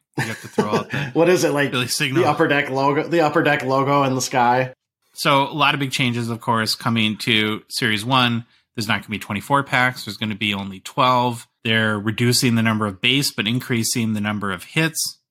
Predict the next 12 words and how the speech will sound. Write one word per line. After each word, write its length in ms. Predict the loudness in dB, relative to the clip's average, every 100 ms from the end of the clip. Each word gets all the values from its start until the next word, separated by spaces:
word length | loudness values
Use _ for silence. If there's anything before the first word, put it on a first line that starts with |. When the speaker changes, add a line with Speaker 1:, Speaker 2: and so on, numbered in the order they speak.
| _
Speaker 1:
We're 140 | -4 -2
losing 840 | 0 4 4 4 2 2 2 -2 -8 _ _ -4
the 680 | 0 2 2 2 2 0 -4
French 600 | -6 0 0 0 -4 -8 -18 -10
variation. 680 | -2 2 4 2 0 -2 0
Are 180 | -2
you 100 | 0
sad 220 | 0 0 0
about 180 | -2
that, 160 | -2 -4
Troy? 380 | -6 -6 -4
Are 80 | -6